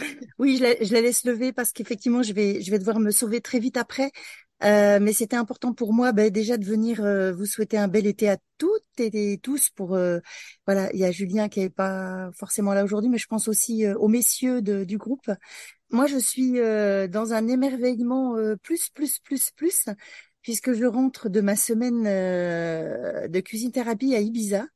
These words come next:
J'en ai pris plein les mirettes. <laughs> Parce que déjà, on a été accueillis, euh, donc par Chéri dans une villa qui était,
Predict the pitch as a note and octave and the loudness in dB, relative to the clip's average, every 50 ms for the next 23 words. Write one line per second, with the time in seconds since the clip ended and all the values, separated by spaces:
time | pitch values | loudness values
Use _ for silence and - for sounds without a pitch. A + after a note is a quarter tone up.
0 | _ _ _ _ _ - F#3+ A3 G#3+ A3 A#3+ A#3 - - C#4+ D#4+ - _ _ - | _ _ _ _ _ -6 -2 0 0 0 0 -2 -2 -2 -2 -2 -2 _ _ -2
1 | - F#4+ F#4+ F4+ D#4 C#4 G3 A3 G#3+ - _ - - - - D4 C#4+ - - - | -2 0 2 2 2 0 0 -2 -4 -6 _ -12 -12 -4 0 0 -2 -2 -4 -14
2 | - _ _ _ - - - - _ - D4 D#4+ - _ - E4 - - - _ | -20 _ _ _ 0 0 0 0 _ 2 2 2 0 _ -10 -10 -10 -10 -14 _
3 | _ - - - G3+ - A#3 G3 - - B3+ C4 G#3 B3+ B3+ A3+ C4+ C4 B3+ A#3 | _ -12 -10 -6 -4 -2 -2 -2 -2 0 0 0 0 0 2 2 2 2 2 2
4 | A3 G#3 G#3 G#3 - A3 G#3+ G#3 - - A3+ G#3+ F#3+ G#3+ A3+ A#3 A#3+ A3+ G#3+ G3+ | 2 0 0 0 0 0 0 0 -2 -2 -4 -2 -2 -2 -4 -2 -2 0 0 2
5 | F3+ F3 F3 E3+ G3+ G3 - G#3 G3 - - - G#3 G3 A3 A#3 G3 G#3+ G3 G3 | 2 2 0 0 -2 -4 -4 -4 -4 -4 -2 -2 -2 0 0 0 0 0 0 0
6 | F3+ G3 G3+ G3 F#3 F3 G3 A3 G#3 G#3+ G#3+ A3 A3 - - - F#3+ F3+ - - | 2 2 2 2 0 0 -2 0 0 0 0 -2 -4 -6 -6 -4 -4 -4 -2 -2
7 | G#3 G#3 G3+ - - | -2 -2 -2 -4 -8